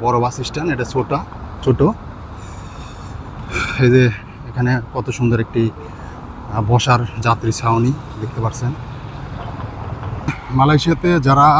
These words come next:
আসেননি তারা আসলে জানেন না মালয়েশিয়াতে এত সুন্দর সুন্দর জায়গা আছে, আপনারা আসলে দেখতে পারবেন। তো দর্শক, আসলে মালয়েশিয়াতে অনেক সুন্দর সুন্দর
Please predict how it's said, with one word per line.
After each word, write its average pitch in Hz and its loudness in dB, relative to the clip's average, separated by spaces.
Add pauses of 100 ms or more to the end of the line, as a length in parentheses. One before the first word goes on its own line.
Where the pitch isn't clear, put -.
(260)
আসেননি 147 4 (200)
তারা 127 2 (100)
আসলে 123 -4 (1080)
জানেন 127 6
না 131 6
মালয়েশিয়াতে 127 2
এত - -4
সুন্দর 143 4
সুন্দর 139 4
জায়গা 127 4
আছে, 117 -2
আপনারা 123 2 (580)
আসলে 131 2
দেখতে 117 -4
পারবেন। 120 2 (680)
তো 160 4
দর্শক, 185 4
আসলে 180 4
মালয়েশিয়াতে 160 2 (120)
অনেক 147 -2
সুন্দর 147 0
সুন্দর 151 0